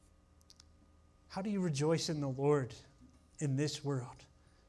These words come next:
because of truths like this? Psalm ten sixteen, "The Lord is king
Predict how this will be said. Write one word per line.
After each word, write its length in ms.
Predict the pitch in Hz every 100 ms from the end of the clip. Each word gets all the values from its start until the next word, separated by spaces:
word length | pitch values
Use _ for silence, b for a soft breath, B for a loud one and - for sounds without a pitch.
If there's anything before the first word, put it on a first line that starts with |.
| _
because 320 | 156 139 175 151
of 120 | 127
truths 380 | - 180 - 156
like 240 | 135 135
this? 460 | 143 131 - - - b b b b b b b -
Psalm 240 | - 151 139
ten 260 | 165 151
sixteen, 580 | 147 160 - - 160 139
"The 120 | 131
Lord 340 | 131 156 170 151
is 160 | 127
king 560 | - - 175 143 135